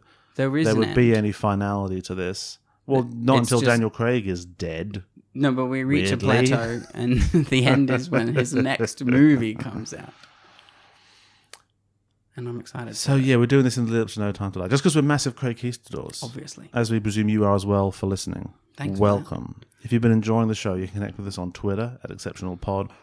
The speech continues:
Speaker 2: or Exceptional Thieves on Instagram, and there's been some great content going up on there lately,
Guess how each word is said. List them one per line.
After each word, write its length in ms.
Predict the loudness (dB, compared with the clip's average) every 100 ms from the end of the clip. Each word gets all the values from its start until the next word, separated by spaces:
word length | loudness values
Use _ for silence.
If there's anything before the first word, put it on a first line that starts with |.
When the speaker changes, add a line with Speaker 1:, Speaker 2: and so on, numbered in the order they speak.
| _
Speaker 2:
or 100 | -10
Exceptional 580 | -8 -8 -6 -4 -4 -4
Thieves 580 | -4 -2 -2 -2 -6
on 160 | -6 -4
Instagram, 540 | -4 -6 -6 -2 -2
and 100 | -4
there's 220 | -6 -6 -6
been 140 | -6
some 200 | -6 -10 -12
great 380 | -10 -8 -8 -10
content 420 | -10 -8 -10 -8
going 240 | -8 -8
up 140 | -10 -12
on 80 |
there 160 | -12 -10
lately, 340 | -10 -10 -14